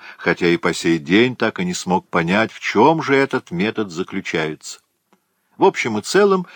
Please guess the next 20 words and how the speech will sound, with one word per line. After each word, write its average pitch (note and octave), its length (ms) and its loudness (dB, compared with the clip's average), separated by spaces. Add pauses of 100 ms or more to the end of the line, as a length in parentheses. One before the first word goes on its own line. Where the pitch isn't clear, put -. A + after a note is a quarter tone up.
(160)
его C#3+ 240 2
можно D#3+ 380 2
было C#3+ 260 2
бы B2+ 240 0 (180)
определить F#2+ 600 0
как - 260 -2
строжайшую C3 1000 -2
логическую A#2 1000 -4 (280)
систематизацию F2 1300 -2
самых E3 500 0
что - 260 -2
ни A#2 100 -4
на G2+ 100 -2
есть G2 400 -2
бредовых F2+ 760 2
и B2+ 60 0
безумных G#2+ 640 -4
явлений E2 500 -2
и - 180 -8
материй E3 560 2